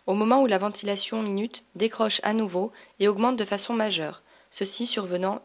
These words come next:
une à deux minutes avant la V O deux max. La première étape dans l'interprétation d'une E F X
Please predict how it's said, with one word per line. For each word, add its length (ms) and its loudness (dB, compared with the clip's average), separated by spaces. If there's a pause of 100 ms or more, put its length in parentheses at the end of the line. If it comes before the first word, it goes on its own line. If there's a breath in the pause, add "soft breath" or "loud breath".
une 160 4
à 80 4
deux 120 -2
minutes 460 -4
avant 220 2
la 140 2
V 140 -2
O 40 0
deux 140 -2
max. 380 -12 (1700)
La 80 0
première 320 2
étape 300 2
dans 100 0
l'interprétation 720 -2
d'une 200 -4
E 120 0
F 120 -8
X 260 -6